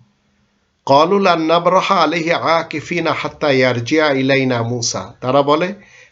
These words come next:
"আমরা তো এই নিয়ে বরাবর মশগুল থাকবো যতক্ষণ মুসা আমাদের কাছে ফিরে না আসবে।" মুসা ফিরে আসে।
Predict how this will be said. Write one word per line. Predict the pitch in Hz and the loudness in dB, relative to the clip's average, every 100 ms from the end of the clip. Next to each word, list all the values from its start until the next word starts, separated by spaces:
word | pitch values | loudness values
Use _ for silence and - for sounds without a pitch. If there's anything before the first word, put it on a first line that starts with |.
| - | -8
"আমরা | 123 135 160 | -4 0 0
তো | 165 165 | 0 -4
এই | 107 143 165 | 0 0 0
নিয়ে | 165 | 0
বরাবর | 139 127 131 147 156 | 0 2 2 0 0
মশগুল | 143 127 120 143 | 0 -2 -2 -4
থাকবো | - 156 160 | -2 -6 -4
যতক্ষণ | 151 139 131 143 165 147 | -4 -4 -6 -10 -6 -4
মুসা | 123 139 - | -2 -4 -4
আমাদের | 151 135 127 123 | -2 -2 -2 -6
কাছে | 123 123 120 | -8 -10 -10
ফিরে | - 123 | -8 -6
না | 110 104 | -6 -8
আসবে।" | 98 98 127 - _ _ _ _ _ _ _ _ _ _ _ _ _ _ - | -12 -14 -18 -20 _ _ _ _ _ _ _ _ _ _ _ _ _ _ -6
মুসা | 131 131 | -4 -4
ফিরে | 117 135 117 | -6 -4 -4
আসে। | 110 110 - - - | -6 -6 -10 -12 -20